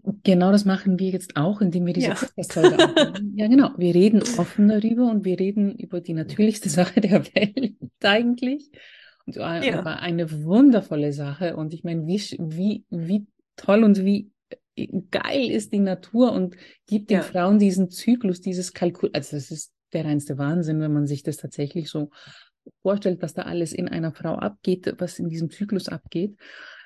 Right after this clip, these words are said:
Speaker 1: Ähm, und es wird immer mehr darüber gesprochen und ich finde es auch
Speaker 2: Mhm.
Speaker 1: fantastisch. Ähm,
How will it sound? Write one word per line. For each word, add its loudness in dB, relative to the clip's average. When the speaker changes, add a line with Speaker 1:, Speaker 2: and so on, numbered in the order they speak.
Speaker 1:
Ähm, -4
und 0
es -2
wird 2
immer 6
mehr 6
darüber -2
gesprochen -6
und -6
ich -10
finde -6
es -10
auch 2
Speaker 2:
Mhm. 2
Speaker 1:
fantastisch. -4
Ähm, -4